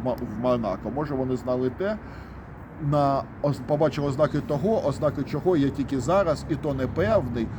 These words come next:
шукатиму до кінця цього року. Не забувайте, що це лише перспектива. Захід цілком може откатати,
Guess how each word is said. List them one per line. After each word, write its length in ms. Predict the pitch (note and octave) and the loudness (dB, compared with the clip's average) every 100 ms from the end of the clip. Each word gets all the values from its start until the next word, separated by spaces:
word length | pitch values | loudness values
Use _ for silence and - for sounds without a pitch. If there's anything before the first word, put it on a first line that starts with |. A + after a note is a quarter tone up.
| - - - | -6 -4 -2
шукатиму 640 | C#3+ E3 E3+ D#3+ C#3 C#3 | 2 4 4 4 2 0
до 520 | B2 D3 D3+ C#3+ C#3 B2 - - | 2 2 2 2 2 0 -2 -2
кінця 340 | B2 - D3+ | 0 2 2
цього 280 | - B2+ C3+ | 2 2 2
року. 460 | C3 B2+ G2+ G2 F#2 - - - | 4 4 2 0 -2 -2 -4 -2
Не 60 | C#3+ | 0
забувайте, 520 | D3+ D3 G3 F#3 C#3+ | 2 4 4 4 2
що 120 | D3 | -2
це 120 | A#2 | -2
лише 280 | E3+ D3 D#3 | -2 -2 -2
перспектива. 680 | C#3 C#3+ - D#3 - C3+ A#2+ | -2 -4 -4 -4 -2 0 0
Захід 340 | C3+ D#3 C#3 | 0 0 0
цілком 340 | - C#3+ D3+ C3 | -2 0 2 2
може 240 | B2+ A#2+ | 2 2
откатати, 540 | B2 - C3+ B2+ E3 | 0 0 -2 2 0